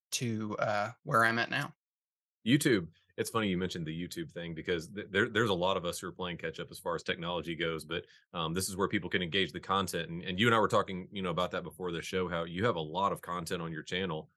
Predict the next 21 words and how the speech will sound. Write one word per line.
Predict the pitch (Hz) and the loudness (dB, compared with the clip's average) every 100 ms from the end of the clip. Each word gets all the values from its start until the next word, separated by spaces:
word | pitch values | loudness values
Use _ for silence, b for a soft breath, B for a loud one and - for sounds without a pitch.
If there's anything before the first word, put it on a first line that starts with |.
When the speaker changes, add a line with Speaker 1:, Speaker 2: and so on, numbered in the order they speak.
| _ - | _ -4
Speaker 2:
Um, | 85 85 | 0 2
and | 92 | 2
that's, | 98 | 2
that's | - 107 107 | 2 2 2
in | 95 | 0
a | |
medium | 85 110 110 107 | 0 0 0 0
and | 95 | 0
in | 92 | -2
a | 85 | -2
space | - 104 98 90 | -2 0 0 0
where | 92 87 | -2 -2
a | |
lot | 87 82 | 0 -2
of | |
people | - 82 | -6 -10
can | 80 85 - | -8 -6 0
access | 98 - 87 - | 0 2 -2 -2
it | 87 | -6
that | - 80 | -6 -6
probably, | 90 87 80 | -2 0 -2